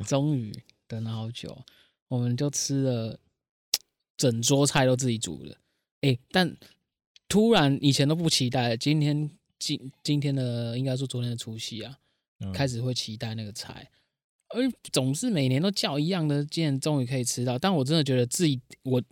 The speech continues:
Speaker 1: 今年自己煮了，我都吃了两碗饭。
Speaker 2: 哦，
Speaker 1: 去年真的是吃一碗，干，不想吃了，太难吃了。
Speaker 2: 所以 <laughs>
Speaker 1: 今年真的是吃了，整桌菜应该都吃了差不多啊，就是荤的部分啦。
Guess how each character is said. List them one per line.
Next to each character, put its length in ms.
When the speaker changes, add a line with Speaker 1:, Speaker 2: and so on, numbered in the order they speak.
Speaker 1:
今 260
年 160
自 100
己 80
煮 180
了， 80
我 100
都 60
吃 180
了 60
两 160
碗 180
饭。 180
Speaker 2:
哦， 440
Speaker 1:
去 240
年 200
真 140
的 80
是 160
吃 240
一 40
碗， 220
干， 200
不 100
想 140
吃 180
了， 100
太 200
难 240
吃 220
了。 80
Speaker 2:
所 40
以 60
<laughs> 320
Speaker 1:
今 220
年 160
真 140
的 60
是 280
吃 320
了， 500
整 160
桌 160
菜 180
应 80
该 140
都 100
吃 280
了 40
差 160
不 120
多 240
啊， 80
就 100
是 280
荤 300
的 100
部 200
分 260
啦。 160